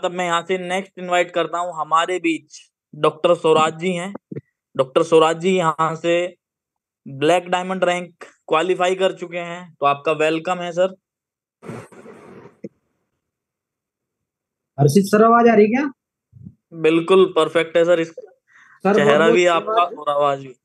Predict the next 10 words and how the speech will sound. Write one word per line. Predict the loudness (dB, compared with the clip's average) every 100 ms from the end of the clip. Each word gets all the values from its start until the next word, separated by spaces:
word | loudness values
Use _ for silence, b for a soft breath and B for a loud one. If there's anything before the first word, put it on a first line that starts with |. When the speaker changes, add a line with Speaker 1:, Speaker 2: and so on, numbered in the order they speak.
| _
Speaker 2:
बहुत-बहुत | -6 -4 -4 -2 -2
धन्यवाद | -2 -4 -4 -4
Zoom | -4 -2
पे | -4
invite | -4 -6 -8
करने | -8 -6 -4
के | -4
लिए। | -4 -6 -12 -16 -8
और, | -6 -6
अ, | -8